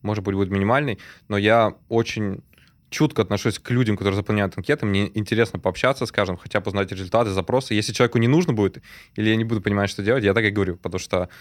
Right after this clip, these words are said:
в прошлый раз был солдат, в этот раз, я уверен, будет тоже.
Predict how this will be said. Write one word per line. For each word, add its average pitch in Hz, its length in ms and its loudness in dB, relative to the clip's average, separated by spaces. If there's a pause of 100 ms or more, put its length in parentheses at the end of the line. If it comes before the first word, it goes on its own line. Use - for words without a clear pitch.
(140)
в - 60 -20
прошлый 120 320 2
раз 120 60 0
был 107 140 -2
солдат, 110 380 0
в 104 60 0
этот 101 220 -2
раз, 107 180 2
я 95 60 2
уверен, 95 200 0
будет 92 140 -6
тоже. - 220 -12